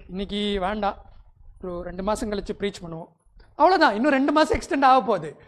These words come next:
He is coming. That is what is gonna happen. The faster we preach, the faster his coming is. அதுவும் நம்ம கையில கு-, Jesus know,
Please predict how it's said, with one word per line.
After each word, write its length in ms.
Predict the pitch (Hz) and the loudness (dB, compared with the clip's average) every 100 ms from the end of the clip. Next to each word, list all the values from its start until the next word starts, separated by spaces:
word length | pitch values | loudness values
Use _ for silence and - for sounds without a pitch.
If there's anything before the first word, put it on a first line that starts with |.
| _ | _
He 40 | 254 | -6
is 120 | - | -4
coming. 260 | 226 196 123 _ _ _ - | -2 -2 -6 _ _ _ -2
That 120 | 220 240 | 0 2
is 40 | 247 | 2
what 100 | 262 | 0
is 60 | 202 | 0
gonna 180 | 226 220 190 | 0 0 -2
happen. 220 | 180 151 _ _ - - | -4 -12 _ _ -20 -6
The 100 | 254 240 - | -4 -2 2
faster 500 | 339 381 427 - 403 349 | 6 8 6 4 4 4
we 80 | 330 - | 2 2
preach, 320 | 330 269 175 - - - - | 0 2 -2 -10 -16 -20 -4
the 80 | 262 247 - | -4 -2 4
faster 440 | 285 302 302 302 240 | 6 6 4 2 4
his 100 | 240 - | 2 -2
coming 280 | 220 214 214 226 170 | -4 -4 -8 -6 -6
is. 60 | - - _ _ _ _ - | -8 -18 _ _ _ _ -4
அதுவும் 320 | 208 220 320 | 0 4 4
நம்ம 240 | 226 240 | 4 2
கையில 240 | 269 269 285 | 4 4 4
கு-, 100 | 202 - - _ 147 | -2 -12 -20 _ -2
Jesus 460 | 254 320 - 320 311 | 2 4 4 0 2
know, 220 | 240 302 | 4 4